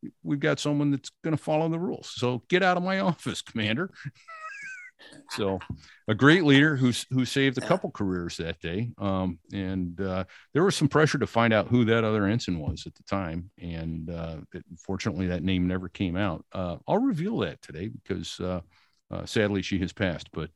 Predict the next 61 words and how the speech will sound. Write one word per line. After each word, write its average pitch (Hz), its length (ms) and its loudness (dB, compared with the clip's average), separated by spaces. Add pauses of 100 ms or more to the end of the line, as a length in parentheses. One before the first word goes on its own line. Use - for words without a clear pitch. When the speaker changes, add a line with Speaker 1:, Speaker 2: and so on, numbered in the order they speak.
Speaker 1:
uh, 87 180 -2
many 92 260 2
know 101 180 2
the 101 100 0
name. 82 300 -4 (380)
Kara 165 240 -4
Hultgren 135 440 -4 (100)
was 87 260 -10
the, 87 400 -6
uh, 78 60 -10 (140)
ensign 98 340 -2
on 87 140 -2
that 87 160 -4
other 92 180 -6
Rice 85 300 -6
rocket - 380 -16
that 73 220 -14
day. 82 120 -12
They 123 60 -8
Speaker 2:
Oh 123 140 -6
Speaker 1:
were 117 60 -8
Speaker 2:
my - 100 -6
Speaker 1:
<laughs> - 60 -6
racing 127 100 4
Speaker 2:
God, 127 180 2
she 107 120 2
was - 140 2
Speaker 1:
over 151 100 0
the 135 40 2
high 127 60 0
bridge. 104 140 2
Speaker 2:
fantastic. 95 460 0 (600)
Speaker 1:
Yeah. - 280 -8
Speaker 2:
She 156 160 -4
was 147 140 -2
fantastic. 139 500 -4
She 156 180 -4
was 143 140 -4
two 156 180 -2
classes 143 400 -6
ahead 135 160 -2
of 131 60 -6
me 131 100 -4
at 131 60 -4
A 127 100 -4
O 127 80 -2
C 127 240 -4
S. 127 220 -6
She 143 180 -8
was 123 180 -8
the 107 80 -20
best. 117 440 -8 (680)
Really 113 220 -10
cool. 101 240 -12
Speaker 1:
Yeah. 71 160 -16 (320)
Yeah, 90 160 -4
good 87 240 -8
people. 82 300 -10
I 82 60 -10
liked 82 260 -12
Kara. 73 240 -14